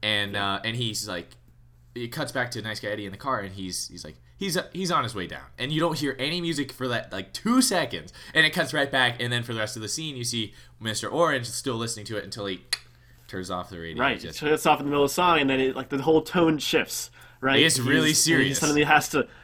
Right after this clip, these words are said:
Speaker 2: he has to be, like, he has to be his guy. Um, yeah, it's, it's good stuff.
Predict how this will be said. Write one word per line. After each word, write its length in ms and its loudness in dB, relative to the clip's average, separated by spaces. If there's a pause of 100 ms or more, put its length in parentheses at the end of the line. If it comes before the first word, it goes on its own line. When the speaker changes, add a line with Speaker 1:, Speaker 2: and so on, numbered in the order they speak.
(220)
Speaker 2:
he 160 6
has 240 6
to 80 0
be, 360 4
like, 320 0
he 220 -10
has 120 -2
to 60 -14
be 80 -4
his 140 -4
guy. 320 -4 (540)
Um, 560 0 (280)
yeah, 260 -4
it's, 140 -14
it's 160 -6
good 120 -12
stuff. 340 -8